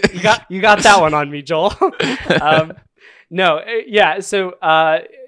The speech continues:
Speaker 2: and, and I, like I said before, I'd actually played around with this specific vuln, and I wrote my own sort of, um, nuclei module for this. I-, it's not nuclei, it was my own custom thing.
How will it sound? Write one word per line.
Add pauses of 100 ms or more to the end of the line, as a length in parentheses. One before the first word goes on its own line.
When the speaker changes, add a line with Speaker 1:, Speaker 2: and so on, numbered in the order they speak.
(320)
Speaker 2:
and,
and
I,
like
I
said
before,
I'd
actually
played
around
with
this
specific
vuln,
and
I
wrote
my
own
sort
of, (220)
um,
nuclei
module
for
this. (120)
I-,
it's
not
nuclei,
it
was
my
own
custom
thing.